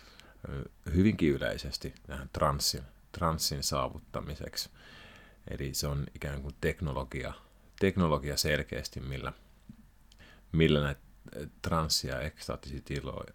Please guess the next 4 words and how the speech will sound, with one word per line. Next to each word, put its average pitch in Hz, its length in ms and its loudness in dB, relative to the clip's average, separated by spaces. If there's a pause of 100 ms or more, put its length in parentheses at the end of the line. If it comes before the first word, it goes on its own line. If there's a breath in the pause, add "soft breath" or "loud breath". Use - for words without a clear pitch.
(120)
on 71 220 -4
saavutettu. - 1300 -2 (1700 loud breath)
Meidän 90 360 8
kulttuurissa, 78 880 2